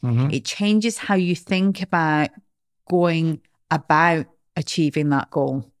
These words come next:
Speaker 1: Yeah.
Speaker 2: You know, if, if you think about, um, increasing your, your, your revenue by half a percent, you're gonna think very differently if you switch that up to increasing it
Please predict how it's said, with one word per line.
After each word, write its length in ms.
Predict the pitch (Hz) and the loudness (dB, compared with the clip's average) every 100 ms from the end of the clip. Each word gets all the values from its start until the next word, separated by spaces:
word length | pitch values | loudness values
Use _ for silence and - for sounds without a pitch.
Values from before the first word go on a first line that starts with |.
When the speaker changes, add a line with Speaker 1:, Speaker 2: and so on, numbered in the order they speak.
| _ _ | _ _
Speaker 1:
Yeah. 300 | 165 175 - - _ _ _ _ _ _ _ | -2 -2 -4 -14 _ _ _ _ _ _ _
Speaker 2:
You 100 | 180 | 2
know, 140 | 175 156 | 2 2
if, 200 | 202 170 - | -4 -4 -4
if 180 | 214 | 0
you 100 | 220 | 0
think 300 | 208 269 269 | 2 2 2
about, 400 | 254 - 175 170 - _ _ _ - | 2 2 2 0 -2 _ _ _ -2
um, 480 | 175 165 165 165 - | 2 2 2 0 -2
increasing 840 | 190 175 - 233 214 - 190 170 | -4 -4 -2 -2 -2 -4 -6 -2
your, 220 | 170 160 | 0 2
your, 520 | 160 156 160 156 156 151 _ - 147 147 _ | 0 0 0 2 0 -4 _ -18 -18 -20 _
your 320 | 170 156 160 | -10 0 0
revenue 640 | 156 165 208 214 170 151 147 | 4 4 4 2 0 2 2
by 220 | - 156 | 2 0
half 440 | 147 - 180 - | 0 -4 -4 -4
a 60 | 165 | -8
percent, 640 | - - 190 160 131 - - _ _ _ _ _ _ _ | -8 -8 -4 -2 -2 -4 -14 _ _ _ _ _ _ _
you're 220 | 175 190 | 0 2
gonna 180 | 208 233 | 2 0
think 280 | - 208 151 | 0 -2 -2
very 440 | - 175 185 185 | 0 2 4 2
differently 880 | 180 175 - 190 151 - 131 98 151 - _ _ _ _ _ _ - | 0 -4 -4 -4 -4 -2 -4 -4 -6 -10 _ _ _ _ _ _ -4
if 360 | 175 160 - | -2 -2 -4
you 380 | 180 170 170 160 | -4 -2 -2 -4
switch 540 | - - - 190 - - | -6 -8 -6 -6 -8 -2
that 180 | 165 165 | -2 0
up 300 | 175 - - | -2 -2 -6
to 140 | 175 | -4
increasing 500 | 151 - 180 - 170 | -4 -2 -2 -2 -4
it 200 | 151 - | -4 -6